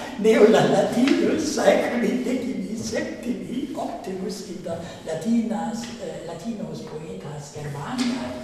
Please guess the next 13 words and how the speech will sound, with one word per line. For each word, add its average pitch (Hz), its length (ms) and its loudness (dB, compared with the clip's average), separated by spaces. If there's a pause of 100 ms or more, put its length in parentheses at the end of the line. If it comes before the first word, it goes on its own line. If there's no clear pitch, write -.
(420)
is 233 400 2
lex 254 380 2
librae 196 420 0
fatione 226 680 2
tragoediae 190 880 -2
suae, - 640 0 (220)
quae 165 220 -4
est - 240 -10
Jectias, - 840 -8 (760)
ante 339 480 6
omnes, - 1120 4
Theba 214 460 6 (100)
is - 120 -4